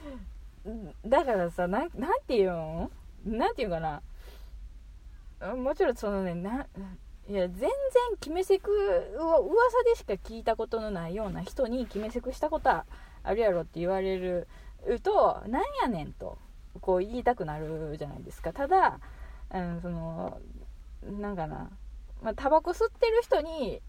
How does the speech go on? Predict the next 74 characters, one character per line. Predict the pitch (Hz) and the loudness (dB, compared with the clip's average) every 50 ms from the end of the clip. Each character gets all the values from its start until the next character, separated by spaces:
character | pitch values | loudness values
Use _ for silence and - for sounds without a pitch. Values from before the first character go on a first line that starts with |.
| - - | -6 -2
「タ | - 226 | 0 0
バ | 208 214 | 0 0
コ | 214 220 | -2 -4
吸 | - 254 | -6 -2
っ | 247 | 2
た | 262 247 | 2 2
こ | 240 233 | 2 2
と、 | 233 - 226 220 220 214 - - | 2 2 2 2 2 2 0 -2
吸 | - - 262 | -6 -8 -2
っ | 247 | 4
て | - 262 | 4 6
る | 247 | 6
や | 220 185 | 6 4
ろ」 | 165 196 226 | 4 2 2
っ | 240 | 2
て、 | - - 185 156 - - - - - | 2 0 0 0 -2 -6 -16 -16 -10
吸 | - - 190 185 - 214 | -6 -6 -4 -4 -6 -2
っ | |
て | - - 240 | -2 0 2
る | 226 | 2
よ | 220 | 2
う | 190 | 0
に | 165 160 | 0 -2
見 | 160 170 180 | -4 -4 -4
え | 185 | -4
る | 196 | -4
っ | 226 | -4
て | 220 175 185 | -2 -2 0
言 | 208 | 0
わ | 240 233 | 0 0
れ | 220 220 220 220 214 208 214 196 - - - | 0 0 0 0 0 0 -2 -2 -4 -8 -8
る | - 208 202 196 | -8 -6 -2 -2
と、 | 196 | 0
ま | 196 196 185 170 | 0 2 0 0
あ | 165 | -2
ま | 170 160 151 139 147 - | -4 -4 -4 -6 -6 -8
あ、 | - - - - - - - - - - - 185 | -10 -12 -14 -14 -14 -12 -12 -12 -14 -14 -8 -8
吸 | 190 202 - 370 | -6 0 0 0
っ | - | 2
て | - - 359 | 4 2 2
な | 294 226 | 4 2
い | 220 233 | 2 2
け | 294 269 | 2 2
ど、 | 214 180 | 2 2
う | - | 2
ん、 | - 190 196 180 165 156 143 - - | 0 -2 -2 -2 -2 -4 -6 -8 -8
ま | - 165 165 156 131 | -6 -4 -4 -4 -4
あ、 | - - - - - | -6 -8 -10 -8 -8
う | |
ん、 | 165 156 151 147 | -6 -6 -6 -8
そ | - - 160 160 | -6 -4 -2 -2
う | 165 | -2
い | 175 143 | -4 -6
う | 156 | -6
ふ | |
う | 156 | -6
に | 127 131 135 | -6 -6 -6
見 | 151 160 | -4 -4
え | 170 170 | -2 -2
る | 175 185 | -2 -2
ん | 170 156 | -4 -4
か、 | - - 139 127 135 - | -4 -6 -6 -6 -6 -6
ふ | 175 | -6
ー | |
ん | 165 165 170 175 185 | -6 -6 -4 -4 -6
っ | 196 | -4
て | - 175 | -2 -2
い | 165 | -4
う | 151 | -2
感 | - 190 175 | -4 -6 -6
じ | 151 147 147 | -6 -8 -10
だ | 139 | -12
け | - - 143 | -10 -8 -8
ど、 | 151 139 131 | -6 -6 -8